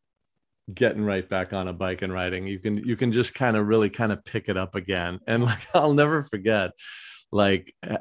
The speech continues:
uh, being a distance runner as an, you know, in my upper teens and early twenties, I kind of, um, just had a knack for it, right? And then, and you just know how to push your body and get, get to the point where you need to get. And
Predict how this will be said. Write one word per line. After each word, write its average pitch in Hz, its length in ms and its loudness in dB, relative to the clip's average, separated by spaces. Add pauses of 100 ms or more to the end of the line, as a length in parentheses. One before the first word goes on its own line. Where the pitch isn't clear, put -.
uh, 117 100 -2 (300)
being 131 240 6
a 117 60 6
distance 110 500 0
runner 98 420 0 (140)
as 98 520 -2
an, 98 240 -6 (160)
you 113 140 2
know, 101 120 0
in 95 60 -4
my 90 180 -4
upper 107 240 0
teens 101 480 -4
and 95 180 -6
early 98 300 -4
twenties, 101 560 -4 (320)
I 113 140 0
kind 110 280 0
of, 98 380 -4
um, 92 600 -2 (460)
just 117 160 0
had 107 160 2
a 104 60 -2
knack 117 300 2
for 87 240 -6
it, 82 100 -8
right? 101 300 -2
And 117 120 -2
then, 110 240 0 (160)
and 107 200 -2
you 107 80 -2
just 101 240 -6
know 117 640 2
how 110 160 -2
to 101 80 -2
push 113 300 -4
your 110 80 -2
body 101 320 0
and 98 120 -6
get, 101 200 -4 (100)
get 110 180 -2
to 110 80 -6
the 95 80 -8
point 101 280 -6
where 98 100 -4
you 98 80 -4
need 98 140 -4
to 95 80 -14
get. 104 360 0 (440)
And 117 420 2